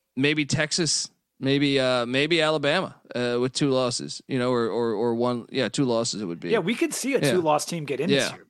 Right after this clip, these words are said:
Speaker 2: just
Speaker 1: Yeah.
Speaker 2: because of how flawed all the teams are at the top.
Speaker 1: It,
Speaker 2: It's
Speaker 1: it could be Penn State too, 'cause if Penn State
Speaker 2: I know.
Speaker 1: if Penn State g-, you know, goes eleven and one and their one loss is to Ohio State, but yet the,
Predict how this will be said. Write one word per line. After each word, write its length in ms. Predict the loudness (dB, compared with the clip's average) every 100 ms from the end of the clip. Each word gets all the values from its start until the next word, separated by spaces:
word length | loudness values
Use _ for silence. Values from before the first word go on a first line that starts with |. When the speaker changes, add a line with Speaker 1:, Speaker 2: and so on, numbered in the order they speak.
| -2
Speaker 2:
just 180 | 2 4
Speaker 1:
Yeah. 180 | 2
Speaker 2:
because 280 | 0 0 2
of 80 | 2
how 160 | 0 -2
flawed 460 | -2 -4 -4 -4
all 160 | -4 -4
the 80 | -6
teams 320 | -12 -14 -12
are 140 | -14
at 80 | -14
the 60 | -18
top. 360 | -18 -18 -16 -2
Speaker 1:
It, 60 |
Speaker 2:
It's 140 | -2 0
Speaker 1:
it 140 | 0
could 180 | 0 2
be 100 | 0
Penn 220 | 2 2
State 380 | 4 2 2 0
too, 200 | 0 0
'cause 140 | 2
if 120 | -2
Penn 200 | 2 0 2
State 400 | 2 2 2 -4 -16 -12
Speaker 2:
I 120 | -8
know. 300 | -6 -6 -10 _ _ _ -18 -2
Speaker 1:
if 180 | -2 2
Penn 180 | 0 0
State 380 | 2 0 0 -6
g-, 100 | -4
you 120 | 2
know, 240 | 4 4 0
goes 500 | -4 2 4 2 2
eleven 440 | 0 4 2 2
and 220 | -2 -2 2
one 380 | 2 2 -4 -10 -6
and 140 | -2 2
their 100 | 2
one 260 | 2 2
loss 320 | 2 2 2
is 300 | -2 -4 -2 -2
to 500 | 0 2 2 -2 -4 0
Ohio 400 | 2 2 0 -2
State, 480 | 2 2 2 -4 _ _ _ _ 0
but 180 | 0
yet 280 | 2 0 0 _ _
the, 200 | -4 -4